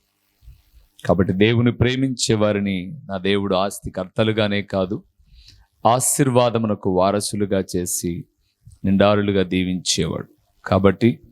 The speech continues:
దేవుని ప్రేమించుట అనంటే ఏంటి అని మీరు అనుకుంటే, భర్తను ప్రేమించిన భార్య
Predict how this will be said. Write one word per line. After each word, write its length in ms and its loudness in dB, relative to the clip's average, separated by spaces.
దేవుని 340 4
ప్రేమించుట 720 2
అనంటే 680 0
ఏంటి 560 2
అని 180 0
మీరు 200 2
అనుకుంటే, 640 0
భర్తను 420 2
ప్రేమించిన 600 2
భార్య 720 2